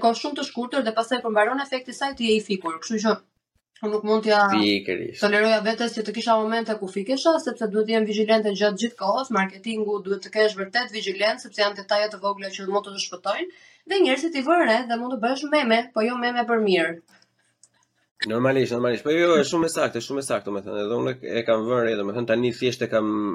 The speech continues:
Speaker 2: ë, kaluar në, në, në cappuccino, domethënë, edhe po do mundohem ta kaloj kështu në flat white, që të jetë më shumë qumësh se sa kafe. Edhe m-, mendoj se gradualisht mund ta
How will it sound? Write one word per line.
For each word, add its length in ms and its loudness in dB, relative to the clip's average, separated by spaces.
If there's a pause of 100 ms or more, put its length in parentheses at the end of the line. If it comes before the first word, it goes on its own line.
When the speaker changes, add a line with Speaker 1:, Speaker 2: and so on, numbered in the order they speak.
Speaker 2:
ë, 140 -2 (920)
kaluar 560 4
në, 140 2 (500)
në, 100 -2 (140)
në 120 -2 (120)
cappuccino, 560 -2
domethënë, 480 -6
edhe 160 -6
po 140 -4 (180)
do 160 -2
mundohem 400 -2
ta 80 -2
kaloj 320 -2
kështu 160 -6
në 80 -6
flat 320 -2
white, 320 2
që 80 -12
të 140 -12
jetë 180 -14
më 140 -8
shumë 180 -4
qumësh 320 -6
se 80 -14
sa 160 -4
kafe. 380 0 (840)
Edhe 320 2 (160)
m-, 320 0
mendoj 240 0
se 80 -2
gradualisht 640 0
mund 240 -2
ta 80 6